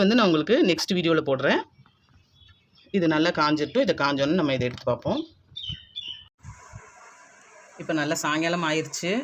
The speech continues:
கண்டிப்பா நல்லா காஞ்சிருக்கும்னு நினைக்கிறேன். இன்னைக்கு வெயில் சுமாரா தான் இருந்துச்சு.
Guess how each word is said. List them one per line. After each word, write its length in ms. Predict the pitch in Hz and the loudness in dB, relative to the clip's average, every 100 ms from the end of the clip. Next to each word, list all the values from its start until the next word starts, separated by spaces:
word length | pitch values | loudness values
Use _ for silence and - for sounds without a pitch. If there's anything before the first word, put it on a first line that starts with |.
| - - - - - - - - - | -8 -20 -20 -20 -20 -20 -20 -18 -12
கண்டிப்பா 240 | 143 151 165 | -8 -4 -4
நல்லா 160 | 151 151 | -4 -2
காஞ்சிருக்கும்னு 540 | 151 160 156 160 160 | -2 -2 -4 -2 0
நினைக்கிறேன். 360 | 143 143 139 175 262 - - - - - - - - - | 0 -2 -2 -2 -6 -14 -20 -20 -20 -20 -20 -20 -20 -8
இன்னைக்கு 220 | 156 143 143 | -6 -4 -4
வெயில் 260 | 151 202 - | -4 -6 -4
சுமாரா 280 | 156 160 160 | -2 0 0
தான் 160 | 175 160 | 0 -2
இருந்துச்சு. 460 | 160 165 143 160 | -6 -8 -8 -6